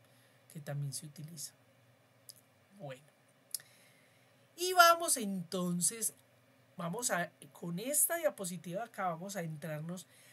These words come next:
a cómo se va a ir complejizando estos nucleótidos para formar estructuras muy complejas, muy complejas, que es lo que han permitido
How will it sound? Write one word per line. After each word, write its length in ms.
a 180
cómo 320
se 120
va 100
a 40
ir 160
complejizando 1200
estos 360
nucleótidos 920
para 280
formar 600
estructuras 800
muy 500
complejas, 840
muy 240
complejas, 840
que 140
es 60
lo 160
que 100
han 100
permitido 800